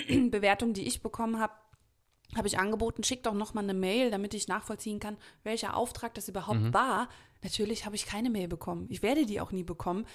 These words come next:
Speaker 1: denn darum ging es nicht. Es ging nicht um Klärung. Derjenige ist durch irgendwas verletzt, angepisst und er will das auch sein. Und er will das in die Welt rausposaunen und Bewertungen sind eine Möglichkeit,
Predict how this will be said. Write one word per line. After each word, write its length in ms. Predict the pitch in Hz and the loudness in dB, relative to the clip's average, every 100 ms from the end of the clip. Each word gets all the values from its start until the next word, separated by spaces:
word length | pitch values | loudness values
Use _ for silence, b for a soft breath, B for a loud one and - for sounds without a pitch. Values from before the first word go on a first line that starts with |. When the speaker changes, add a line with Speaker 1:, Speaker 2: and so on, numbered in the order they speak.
| B | B
Speaker 1:
denn 100 | 190 | -4
darum 280 | 196 190 180 | -2 0 0
ging 180 | 175 285 | 2 2
es 160 | 294 - | 2 0
nicht. 300 | 165 160 - B B | -2 -4 -8 B B
Es 160 | 185 - | -4 2
ging 180 | 254 285 | 6 6
nicht 200 | 285 262 | 6 2
um 100 | 233 | 0
Klärung. 500 | 240 269 220 180 - B - | 2 2 2 -2 -6 B -6
Derjenige 440 | 208 220 226 214 | -2 0 0 0
ist 400 | - 277 - - - | 0 0 -2 -6 -4
durch 200 | 220 - | -4 2
irgendwas 680 | 370 392 339 285 294 - - _ - | 2 4 2 2 2 -2 -8 _ -4
verletzt, 560 | - 214 277 330 - - | 0 2 2 0 -4 -4
angepisst 560 | 277 285 247 262 254 262 B B B - | -2 -2 -2 0 -2 -4 B B B -4
und 140 | 220 | 0
er 120 | 202 | 2
will 120 | 214 | 2
das 160 | 277 262 | 2 0
auch 80 | 202 | -2
sein. 480 | - 220 254 180 160 B B | 0 2 2 0 -4 B B
Und 120 | 196 202 | 0 2
er 100 | 202 | 4
will 80 | |
das 180 | 247 233 | 4 2
in 140 | - 190 | 0 -4
die 140 | 165 | 0
Welt 260 | 180 285 254 | 2 2 0
rausposaunen 680 | 262 - 269 240 254 294 302 B B - | 0 0 -2 2 2 2 0 B B -4
und 200 | 220 - | -2 0
Bewertungen 760 | 175 180 233 294 294 262 262 | 0 2 2 2 0 0 0
sind 180 | 226 294 | 0 0
eine 140 | 277 214 | 0 0
Möglichkeit, 760 | 226 247 220 - 208 202 | 0 -2 -4 -4 -4 -2